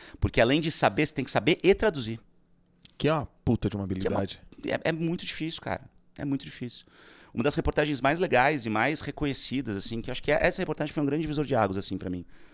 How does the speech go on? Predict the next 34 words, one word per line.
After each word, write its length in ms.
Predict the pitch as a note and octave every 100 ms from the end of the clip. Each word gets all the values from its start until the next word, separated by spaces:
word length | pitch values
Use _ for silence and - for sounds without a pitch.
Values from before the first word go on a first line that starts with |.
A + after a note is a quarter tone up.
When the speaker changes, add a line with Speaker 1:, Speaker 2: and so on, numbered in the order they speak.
| - _
Speaker 1:
Eu 80 | G2
já 80 | A2+
tava 200 | B2+ C3+
no 60 |
Jornal 220 | B2+ A2+
Nacional 540 | A2 - G2+ G2+ C3 - - - - - - - _ -
e 60 |
a 40 | A2+
gente 160 | A#2+
recebeu 320 | C3 C#3 A#2+
um 40 | B2
relatório 520 | A#2+ A2+ A#2+ A#2 A#2
sobre 400 | - A#2+ A2 A2
competitividade 720 | - A2+ C3+ - A#2+ G#2+ A#2+
internacional, 600 | B2+ B2 A#2+ - F#2 E2 - _ _ - -
que 60 |
é 40 | C3+
um 20 |
relatório 320 | D3+ D3 C#3
que 60 | C#3+
é 40 |
feito 200 | D3 -
todo 260 | B2+ D3+ B2
ano, 260 | A#2 D#3 - -
né? 240 | F#2+ F#2+ G2
São 180 | - F2+
vários 280 | F#2+ A2
países, 580 | - A#2 G2 A2+ C3 - - - _ _ _ _ _ _ _ -
é, 280 | F#2 E2+ E2
que 100 | -
participam 500 | F#2 - G2+ G2+ F#2
desse, 400 | F2 - F2 D#2+
desse 240 | E2 -
levantamento. 680 | F2 F2 - F2+ F#2 B2+